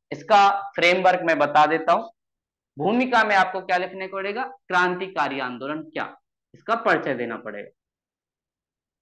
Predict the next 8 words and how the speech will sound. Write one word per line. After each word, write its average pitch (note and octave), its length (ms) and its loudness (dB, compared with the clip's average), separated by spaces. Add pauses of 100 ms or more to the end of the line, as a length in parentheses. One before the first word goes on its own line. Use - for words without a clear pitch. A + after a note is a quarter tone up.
(600)
ये G3+ 200 4
आपका D3 440 2 (180)
भूमिका D3 440 -2
होगी A2 280 -4 (1160)
कि D#3+ 60 -6
भाई, F3+ 120 4 (120)
क्रांतिकारी F3+ 720 0
आंदोलन B2+ 520 -6